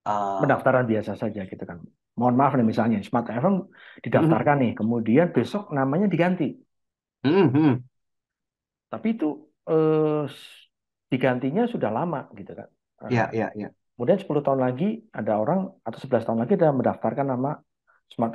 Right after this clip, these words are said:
Speaker 2: F M. Ya mungkin saja diberikan, Pak. Mungkin. Tapi
Speaker 1: Oke.
Speaker 2: itu nanti tergantung penilaian dari si pemeriksa haki ya, Pak, ya.
Speaker 1: Ya, ya,
Speaker 2: Pemeriksa
Speaker 1: ya.
Speaker 2: itu, pemeriksa merek lah kita sebutnya. Itu dia,
Speaker 1: Ya.
Speaker 2: eh, menganggap ini ada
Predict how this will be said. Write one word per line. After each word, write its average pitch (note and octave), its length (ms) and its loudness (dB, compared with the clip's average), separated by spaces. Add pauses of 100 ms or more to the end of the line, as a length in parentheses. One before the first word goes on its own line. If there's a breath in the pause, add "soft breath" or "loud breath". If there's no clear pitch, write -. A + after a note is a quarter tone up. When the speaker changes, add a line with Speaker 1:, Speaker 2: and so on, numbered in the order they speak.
Speaker 2:
F D3 160 -4
M. G#2 160 -2
Ya G#2 80 6
mungkin A2+ 480 4
saja G3 240 2
diberikan, G#2 640 -4
Pak. - 160 -18 (320)
Mungkin. A2+ 480 -2 (800)
Tapi - 160 -2
Speaker 1:
Oke. C3+ 80 2
Speaker 2:
itu G3+ 80 4
nanti D#3+ 320 4
tergantung A#2 400 -2
penilaian A#2 400 0
dari G#2 240 -4
si G2+ 320 -4
pemeriksa G2+ 880 -6
haki G#2+ 360 2
ya, - 40 -2
Pak, C#2+ 240 -6
ya. E2+ 120 -10 (200 soft breath)
Speaker 1:
Ya, E2+ 200 -2 (120)
ya, C#2 240 -6
Speaker 2:
Pemeriksa G2 180 -2 (140)
Speaker 1:
ya. F2 80 -8
Speaker 2:
itu, G2 160 -6 (160)
pemeriksa G#2+ 320 0
merek C3 320 4
lah G2 80 -2
kita - 160 -8
sebutnya. - 440 -10
Itu D3+ 120 2
dia, D3+ 320 4
Speaker 1:
Ya. - 160 -10
Speaker 2:
eh, A2 400 4
menganggap B2 480 0 (1200 soft breath)
ini G#3 240 2
ada F#2+ 560 -4